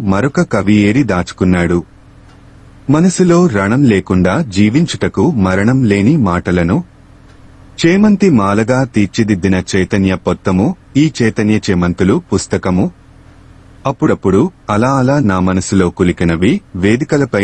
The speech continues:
నేను పలికినవి ఈ పుస్తకంలో సూక్తులుగా ఉన్నాయి. ఇందులో ఉన్నవన్నీ పలుకులే అయినా గొప్ప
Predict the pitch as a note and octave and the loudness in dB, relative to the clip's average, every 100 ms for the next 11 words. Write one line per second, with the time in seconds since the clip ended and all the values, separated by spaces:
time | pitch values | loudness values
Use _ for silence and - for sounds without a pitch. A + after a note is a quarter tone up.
0 | G2+ G2+ G2 F#2 F#2 F2 - E2+ E2+ C3+ | 0 0 0 0 -2 -2 -2 -2 0 -2
1 | F3+ G3+ - - - - - - - - | -2 -4 -4 -8 -20 -20 -20 -20 -20 -16
2 | - E3 - G#3 F#3 F3 D#3+ E3+ - G#2 | -4 -4 -2 0 2 2 2 0 0 -2
3 | - G#2+ F#2+ G2+ F#2 F#2 F2 F2+ F#2 - | 0 -2 0 0 2 2 2 0 -2 -4
4 | - - - - - - - - - D3 | -20 -20 -20 -20 -20 -20 -20 -20 -8 0
5 | E3 F3+ F3+ F3 C3+ D3 D3 D#3+ E3 - | 2 4 2 4 4 2 2 2 2 0
6 | G2 F#2 G2 G2+ G2 F2+ F2 F2 - - | -2 0 0 2 2 0 0 -2 -8 -20
7 | - - - - - - - - - A#2 | -20 -20 -20 -20 -20 -20 -20 -20 -8 -4
8 | D#3+ - | -4 -2